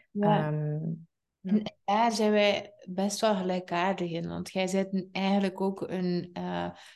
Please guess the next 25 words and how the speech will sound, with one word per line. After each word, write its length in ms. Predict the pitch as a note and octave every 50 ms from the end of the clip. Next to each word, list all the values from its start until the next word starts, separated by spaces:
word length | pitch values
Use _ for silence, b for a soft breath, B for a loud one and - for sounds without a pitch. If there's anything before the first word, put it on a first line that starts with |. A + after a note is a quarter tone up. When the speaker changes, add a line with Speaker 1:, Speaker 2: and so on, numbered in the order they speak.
| B B
Speaker 1:
Karen, 440 | - G#3+ A3 A#3+ A#3+ A#3 A3 G#3+ G#3
eh, 240 | G3 F#3+ F#3+ F#3 F#3
Liekes, 680 | F#3 F3 - G3 F#3 G3+ A3+ A3+ - C4+ B3+ - -
voor 180 | - A3+ G#3+ G3+
de 140 | G3+ G3 F#3
mensen 500 | F#3 F3+ F3+ F#3+ G3 G3 G3 - G#3+ F#3+
die 140 | G3 F#3+ F#3
nu 180 | F#3+ G3 G3
luisteren 460 | F#3+ F3+ F#3 G3 G3 - - G3 F#3+
van 160 | F#3 F#3 F#3 F3+
mijn, 300 | F3+ F#3 F#3+ G3 G3 G3+
eh, 320 | G3 G3 G3 G3 G3 -
stuk. 540 | G3+ - - - G#3+ A3 A3 - - - -
Ehm, 440 | - F#3+ F#3+ F#3+ F#3+ F#3 F#3 F#3 F#3 F#3 F#3+ b b b b b b b b
jij, 360 | - - - G3+ G3 G3 F#3 -
jij 320 | - - G#3 G#3 G#3 G#3+
doet 240 | F#3+ G3 F#3+ - -
ook 220 | - G3 G#3+ G#3 G#3
heel 180 | F#3+ F3 E3
grote, 640 | E3+ - - E3+ E3 F3 E3+ - - - F3 E3+ E3+ F3
mooie 420 | F3 F3+ F3+ E3+ F3 E3+ E3 E3
dingen. 460 | E3 F3 F3 E3+ E3 D#3+ D#3 D3+ -
En, 320 | - D#3+ F3+ F3+ F3 E3+ -
en, 420 | F3 F3 F3 F3 E3+ E3+ E3+ E3+ b b b b b b b b _ _
ehm, 580 | - F3+ F3 F3 F3 F3 F3 E3+ E3+ E3 D#3+